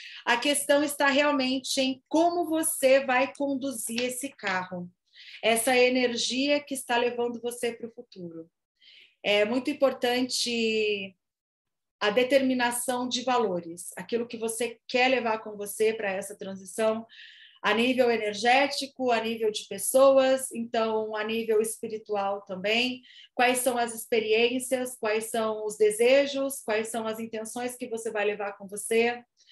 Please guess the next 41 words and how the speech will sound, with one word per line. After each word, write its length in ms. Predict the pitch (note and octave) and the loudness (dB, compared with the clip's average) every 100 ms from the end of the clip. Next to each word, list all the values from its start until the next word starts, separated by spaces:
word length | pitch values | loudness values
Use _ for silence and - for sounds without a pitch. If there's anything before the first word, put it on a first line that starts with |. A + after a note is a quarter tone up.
| - _ - | -20 _ -2
e 120 | A3+ | 0
as 160 | A3+ | 2
que 120 | A3+ A#3 | -2 -8
vão 160 | A3 | -8
ficar. 400 | G#3+ A3 E3 - _ _ _ _ _ _ _ - | -12 -14 -14 -14 _ _ _ _ _ _ _ 0
Quais 180 | A3 A3+ | 2 2
são 160 | A#3 | -2
as 140 | A#3 A#3 | -4 -4
pessoas 440 | A#3 C4 C4 C4+ | 0 4 6 4
que 200 | - A#3+ | -2 -4
vão 160 | A3+ A3 | -2 -2
acompanhar 760 | A3 G#3+ G#3 G3 G3+ A#3 C4 | -4 -8 -6 -4 0 0 0
você 480 | C4+ C4 A#3 A3+ A3+ - - _ | -2 -2 0 0 -2 -10 -20 _
pra 220 | A3 G3+ | 0 4
esse 340 | G#3+ B3 B3 A#3 | 4 4 -2 -6
portal, 560 | A#3 A3+ - A3 A3 | -4 -4 -2 2 2
em 140 | G#3 G#3 | 0 -2
busca 480 | A#3 D#4 D#4+ - A#3 | 0 2 0 -2 -2
desse 320 | A3+ A3+ A3+ | -2 -2 -8
portal 480 | A3 G#3+ A3 G#3+ G#3 | -8 -6 -6 -6 -6
novo 260 | G3+ G3+ | -8 -8
de 160 | F3+ F#3 | -14 -14
vida, 380 | G3 A3 A3 G#3+ | -8 -4 -2 -2
desse 240 | G#3+ G#3 | -2 -4
ciclo 460 | G#3+ - A#3 A#3 A3 | -10 -8 -8 -8 -10
novo 280 | G3+ G3 G3 | -8 -10 -10
de 140 | F#3+ | -12
vida, 380 | F#3+ A#3 A#3 A#3 - - - | -8 -6 -4 -8 -12 -18 -10
e 140 | A#3 A#3 | -6 -2
quais 300 | A#3+ A#3+ B3 | 0 0 -2
são 180 | B3 | -4
as 160 | A#3 A#3 | -6 -6
pessoas 560 | A#3+ A#3+ B3+ A3 A3+ - | -8 -6 -2 -2 -4 -8
que 140 | A#3+ | -8
devem 420 | G#3 G3+ G#3 G#3+ | -2 -2 -2 -4
se 220 | A3+ A#3 | -6 -8
desconectar 800 | F#3+ G3+ - A#3 A3 A3 - A3 G3 | -8 -12 -8 -6 -6 -8 -8 -6 -4
agora 420 | G3+ G3+ G3+ G3+ | -4 -2 -2 -2
pra 200 | G3+ G3 | -6 -8
esse 280 | G3+ G#3 G#3+ | -6 -10 -10
momento, 520 | G#3 G#3+ A#3+ A#3+ | -10 -8 -8 -10